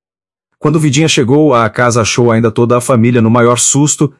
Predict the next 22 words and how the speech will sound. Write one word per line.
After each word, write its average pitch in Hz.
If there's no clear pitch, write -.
e 147
confusão 151
pelo 123
desatino 120
que 123
ela 131
acabava 110
de 110
praticar. 98
As 101
duas 120
velhas, 101
ao 95
vê-la 120
entrar, 123
lançaram-se-lhe 165
ao 110
pescoço 98
e -
cobriram-na 120
de 120
abraços, 120